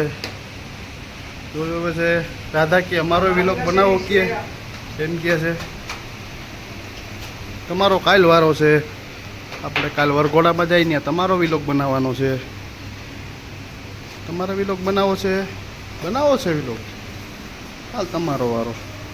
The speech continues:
તો જોઈ લો મિત્રો, આ તો આપણો આજનો વિલોગ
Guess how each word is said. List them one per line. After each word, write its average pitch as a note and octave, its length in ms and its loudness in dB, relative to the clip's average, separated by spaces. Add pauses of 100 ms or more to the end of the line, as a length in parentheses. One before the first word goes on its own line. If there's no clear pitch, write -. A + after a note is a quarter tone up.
(1600)
તો D#3 120 -10
જોઈ E3 200 -4
લો F3+ 80 0
મિત્રો, F3 340 2 (1700)
આ D3 160 -2
તો - 140 -8
આપણો D3 280 0
આજનો D3+ 240 0
વિલોગ D#3+ 320 2